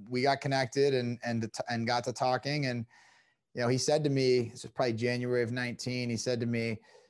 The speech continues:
"Hey, look, we're, we're, we are on a trajectory to tr-, grow tremendously over the next couple of years. You know, we're, we're right now about two thousand people. We are taking share. The, the play we're running is working.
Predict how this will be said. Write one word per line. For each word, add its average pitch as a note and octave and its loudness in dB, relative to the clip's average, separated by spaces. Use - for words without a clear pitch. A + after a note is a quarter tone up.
"Hey, - -4
look, G#2+ 0
we're, C3 0
we're, D#3 4
we D3 4
are C3 4
on B2 0
a A#2+ 0
trajectory A2 -2
to A2+ -6
tr-, A2 -6
grow A#2+ 2
tremendously A2+ -2
over A2 0
the A2 -2
next G2+ -6
couple G#2 -4
of F#2+ 0
years. E2+ -4
You G2+ -10
know, G2 -4
we're, G2 -4
we're G2+ -6
right B2 0
now A#2+ 0
about A2+ 0
two - -6
thousand A2 -2
people. G2+ -2
We A#2 2
are G#2+ 0
taking B2 -2
share. A2 -2
The, G#2 -2
the G#2 -4
play B2 0
we're A#2+ 2
running A#2 2
is G#2 -4
working. G#2+ -4